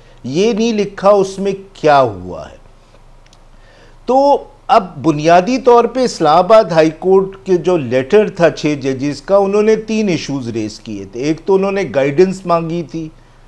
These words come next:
Supreme Judicial Council से, दूसरी जो बात है वो ये है कि sadly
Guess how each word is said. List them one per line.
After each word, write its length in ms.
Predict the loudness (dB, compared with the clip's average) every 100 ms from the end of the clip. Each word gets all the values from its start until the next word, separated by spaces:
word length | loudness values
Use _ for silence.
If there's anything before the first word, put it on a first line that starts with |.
| -10
Supreme 380 | -8 -2 -2 -2
Judicial 460 | -2 -4 -4 -6 -6
Council 520 | -2 -2 -4 -8 -8
से, 180 | -8 -10
दूसरी 520 | -8 -8 -8 -6 -4
जो 140 | 0 2
बात 360 | 4 4 2
है 60 | -4
वो 120 | -4
ये 380 | -2 0 0 0
है 80 | -4 -10 -20 -20 -20 -20 _ -4
कि 280 | 0 0 0
sadly 720 | 2 2 2 -2 -4 -4